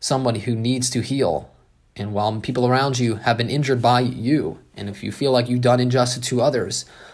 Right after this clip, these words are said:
um, that's understandable to feel badly and feel shameful about what you've done.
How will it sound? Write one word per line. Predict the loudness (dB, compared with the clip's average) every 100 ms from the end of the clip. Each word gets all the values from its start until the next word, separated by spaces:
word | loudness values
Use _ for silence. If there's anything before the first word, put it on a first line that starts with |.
| -14
um, | -8 0
that's | 0 2
understandable | 0 2 2 2 0
to | -4
feel | -6 0 2
badly | 4 2 2 -2
and | -4
feel | -4 -4
shameful | -2 -4 -4 -4 -4
about | 0 0
what | -2
you've | -4 -4
done. | -4 -4 -8